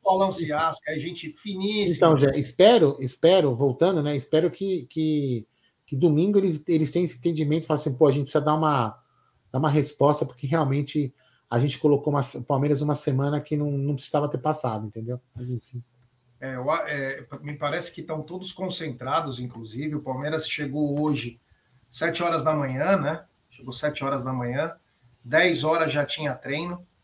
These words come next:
Speaker 1: pros jogadores que, é, ficaram e pros reservas do jogo também.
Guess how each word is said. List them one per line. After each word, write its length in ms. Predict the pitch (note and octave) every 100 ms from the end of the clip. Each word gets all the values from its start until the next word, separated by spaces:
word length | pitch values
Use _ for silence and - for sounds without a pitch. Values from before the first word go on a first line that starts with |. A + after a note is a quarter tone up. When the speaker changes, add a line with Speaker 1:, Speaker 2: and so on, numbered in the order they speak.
| _ _ _ _ _
Speaker 1:
pros 200 | C3+ C3
jogadores 500 | D3 D3 C#3 D3+ D3
que, 380 | - D3 C#3 C#3 -
é, 180 | C3+ B2
ficaram 720 | - C#3+ C#3+ D3 E3 F#3+ - -
e 100 | D3+
pros 260 | D3+ E3 E3
reservas 540 | D#3 B2+ D#3 D#3 C#3+
do 140 | D3+
jogo 280 | C3 D#3+ D3+
também. 380 | D#3 D3 B2+